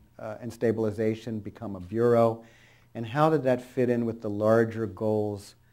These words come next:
of Secretary Clinton in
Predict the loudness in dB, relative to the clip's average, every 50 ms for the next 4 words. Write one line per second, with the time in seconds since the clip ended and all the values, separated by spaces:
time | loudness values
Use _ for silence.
0 | _ _ _ _ _ _ _ _ _ 2 4 4 4 4 0 -4 -4 -4 -4 -6
1 | -10 -8 -4 -2 -2 -2 -4 -6 -10 -14 -14 -14 -12 -14 -14 -14 -14 -16 _ _
2 | _ _ _ _ _ _ _ _ _ _ _ -10 -8 -6 -6 -4 -6 -6 -8 -10
3 | -14